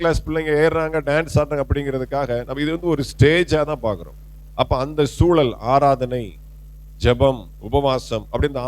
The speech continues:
ஆராதனைக்குரிய நேரமாக வரும் பொழுது நம்ம என்ன பண்றோம்? அதை ஒரு பயபக்தியா பார்த்துக்கொள்வோம். அப்ப என்ன காரணம் அப்படின்னா, இருதயத்தின் மூலமாய் தான் அது பரிசுத்தமாகும். அல்லேலூயா. அப்ப அவன், "பாவியாகி என் மேல் கிருபையா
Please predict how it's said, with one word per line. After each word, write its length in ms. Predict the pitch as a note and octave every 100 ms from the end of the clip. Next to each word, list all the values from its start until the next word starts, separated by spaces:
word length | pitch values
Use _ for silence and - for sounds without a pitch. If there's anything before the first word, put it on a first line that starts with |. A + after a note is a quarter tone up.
| D3
ஆராதனைக்குரிய 720 | D#3+ D#3+ D3+ D3+ - C3+ C3
நேரமாக 540 | A#2+ C3+ C3+ B2+ A#2+ A2+
வரும் 260 | A2 A2
பொழுது 280 | G#2+ A2 G#2+ F2+ G2
நம்ம 160 | A2 A2+
என்ன 100 | A#2
பண்றோம்? 320 | G#2 G2+ F2+ D2+ - -
அதை 200 | F#2+ G2+
ஒரு 160 | G2 F2+
பயபக்தியா 640 | G2+ A#2+ A2+ - G2+ A2 A2
பார்த்துக்கொள்வோம். 480 | F2 - D2+ D2 C#2 - - - -
அப்ப 140 | - A2
என்ன 320 | A2+ E3+ G3+
காரணம் 400 | G3 C3+ C#3+ C#3
அப்படின்னா, 320 | A2 G#2+ G#2 G#2+ - G#2
இருதயத்தின் 580 | D3 E3 E3 D#3+ - B2+ A#2
மூலமாய் 420 | A#2+ A#2 A2+ A2
தான் 120 | B2
அது 80 | F#2+ -
பரிசுத்தமாகும். 600 | F#2+ - F2+ E2 D2 - - - - -
அல்லேலூயா. 420 | F#2+ G2 F#2+ D#2 - - -
அப்ப 240 | - D3 D3
அவன், 220 | C3+ A#2 A#2
"பாவியாகி 720 | C#3+ F3 F3+ F#3+ G3+ F#3 F#3 D3+
என் 120 | C#3
மேல் 280 | C3 A2+ A2+ - -
கிருபையா 480 | C#3 D3+ D#3+ D#3